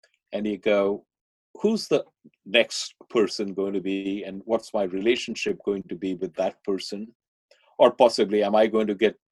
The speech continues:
promoted, or is it that turkey down the hall?"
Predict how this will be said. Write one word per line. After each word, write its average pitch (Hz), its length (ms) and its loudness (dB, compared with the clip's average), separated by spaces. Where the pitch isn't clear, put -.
promoted, 104 560 2
or 101 200 0
is 95 140 -2
it 92 160 -4
that 92 200 -2
turkey 101 380 0
down 101 340 -2
the 98 100 0
hall?" 98 420 -4